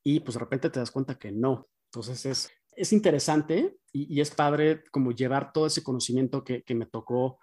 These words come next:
y para desarrollar marcas ya establecidas y de más de cien años, este, en una marca que, pues, apenas tiene doce años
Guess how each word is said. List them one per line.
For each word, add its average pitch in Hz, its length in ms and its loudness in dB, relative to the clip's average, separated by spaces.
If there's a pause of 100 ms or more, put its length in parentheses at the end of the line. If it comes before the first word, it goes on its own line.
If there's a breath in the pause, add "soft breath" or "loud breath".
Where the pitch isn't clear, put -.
(260 soft breath)
y 123 200 -4
para 110 600 -8 (200)
desarrollar 131 580 0
marcas 139 560 0
ya 127 180 0
establecidas 120 680 -2
y 107 60 -10
de 107 120 -10
más 127 200 2
de 127 60 -6
cien 131 260 0
años, 131 480 0 (280 soft breath)
este, - 420 -6
en 147 320 2
una 143 200 4
marca 131 400 0
que, 123 100 -10
pues, 104 200 -16
apenas 127 400 -4
tiene 131 260 -2
doce 127 320 -2
años - 720 -4